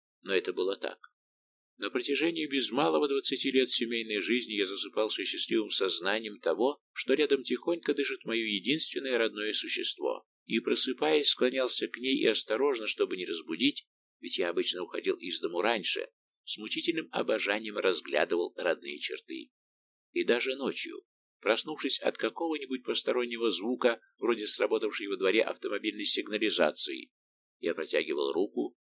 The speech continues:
и в темноте искал ее теплое плечо,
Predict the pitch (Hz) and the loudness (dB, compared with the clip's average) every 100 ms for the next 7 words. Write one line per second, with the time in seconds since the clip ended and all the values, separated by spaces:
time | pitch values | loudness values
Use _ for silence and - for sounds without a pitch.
0 | _ - 104 - 104 104 135 131 120 - | _ -6 -6 -4 -6 0 0 6 8 8
1 | 104 113 110 110 95 95 92 92 - 80 | 4 2 -2 -4 -2 -2 0 0 0 -6
2 | - 78 78 | -4 -4 -6